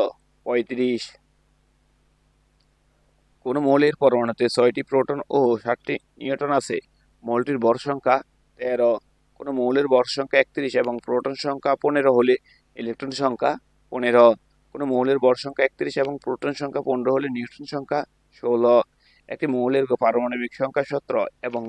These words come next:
ভর সংখ্যা পঁয়ত্রিশ, ওই মৌলের নিউট্রন সংখ্যা আঠারো। অক্সিজেনের পারমাণবিক সংখ্যা আট এবং ভর সংখ্যা ষোলো, নিউট্রন সংখ্যা আট। পি একটি মৌল যার ভর সংখ্যা তেইশ এবং নিউট্রন সংখ্যা বারো,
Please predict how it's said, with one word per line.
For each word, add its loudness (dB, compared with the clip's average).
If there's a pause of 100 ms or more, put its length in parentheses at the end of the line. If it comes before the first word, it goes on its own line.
ভর 2 (100)
সংখ্যা -6
পঁয়ত্রিশ, 0 (400)
ওই -2
মৌলের 0
নিউট্রন -8
সংখ্যা -2 (420)
আঠারো। 2 (2250)
অক্সিজেনের -6
পারমাণবিক 2
সংখ্যা 4
আট 4 (100)
এবং -4 (100)
ভর 2
সংখ্যা -6
ষোলো, 2 (460)
নিউট্রন -8
সংখ্যা -2 (500)
আট। 2 (800)
পি -12 (100)
একটি 0
মৌল 2 (140)
যার 4
ভর 2
সংখ্যা -2
তেইশ 2 (380)
এবং -6
নিউট্রন -4
সংখ্যা 0
বারো, 4